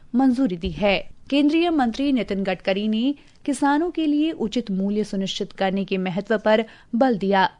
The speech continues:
और कृषि रसायन उद्योग को बढ़ावा देने का आह्वान किया। नई दिल्ली में भारतीय फसल देखभाल महासंघ की बासठवीं वार्षिक आम बैठक में उन्होंने बताया कि वैश्विक बाजार कारकों में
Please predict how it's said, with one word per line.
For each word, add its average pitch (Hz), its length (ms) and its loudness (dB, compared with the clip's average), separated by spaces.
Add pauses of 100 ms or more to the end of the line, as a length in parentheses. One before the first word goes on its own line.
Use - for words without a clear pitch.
(240)
और 254 80 4
कृषि 320 340 -2
रसायन 233 640 -2 (120)
उद्योग 220 440 0
को 254 140 2
बढ़ावा 190 460 -2
देने 190 300 -2
का 233 180 2
आह्वान 190 540 0
किया। 202 380 2 (320)
नई 233 120 2
दिल्ली 240 260 6
में 269 240 4
भारतीय 196 400 2
फसल 208 380 0
देखभाल 190 560 0
महासंघ 190 500 -2
की 226 320 0 (440)
बासठवीं 240 680 2
वार्षिक 196 500 2
आम 196 220 2
बैठक 196 360 0
में 214 140 0
उन्होंने 196 280 0
बताया 196 460 2
कि 233 140 -4
वैश्विक 196 520 0
बाजार 190 440 4
कारकों 202 440 0
में 254 240 4